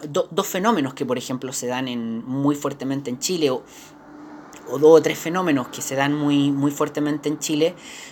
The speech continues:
pero que tienen algún tipo de vinculación. Eh, por ejemplo,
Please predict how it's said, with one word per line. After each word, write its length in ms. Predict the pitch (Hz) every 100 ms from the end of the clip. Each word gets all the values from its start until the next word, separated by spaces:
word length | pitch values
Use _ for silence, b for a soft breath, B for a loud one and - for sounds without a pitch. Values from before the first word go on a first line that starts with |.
| B
pero 140 | 135
que 100 | 139
tienen 220 | 143 170 165
algún 320 | 156 151 147
tipo 240 | 156 160
de 100 | 151
vinculación. 800 | 135 131 117 107 - 139 101 98 B B B B -
Eh, 600 | 123 123 123 120 120 117 113 117 113 110 110 110 113 110 - - -
por 140 | 147
ejemplo, 640 | 151 175 160 - 170 196